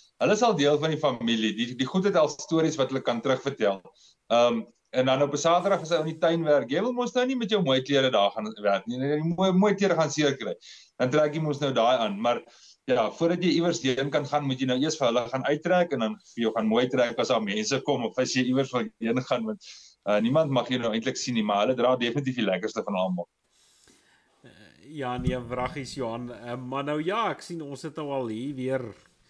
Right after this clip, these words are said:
Speaker 2: lekker gekuier, al was dit nou in die ander lande wat ons mee saam gekuier. Ek sien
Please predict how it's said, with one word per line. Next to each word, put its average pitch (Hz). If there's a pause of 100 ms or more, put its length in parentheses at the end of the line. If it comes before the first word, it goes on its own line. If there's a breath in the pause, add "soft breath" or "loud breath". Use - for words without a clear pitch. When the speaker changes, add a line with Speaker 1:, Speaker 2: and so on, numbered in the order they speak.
(640 soft breath)
Speaker 2:
lekker 113 (540)
gekuier, 147
al 120
was 131
dit 131
nou 135
in 120
die 107
ander 131
lande 117
wat 110
ons 107
mee 110
saam 120
gekuier. 135
Ek -
sien 117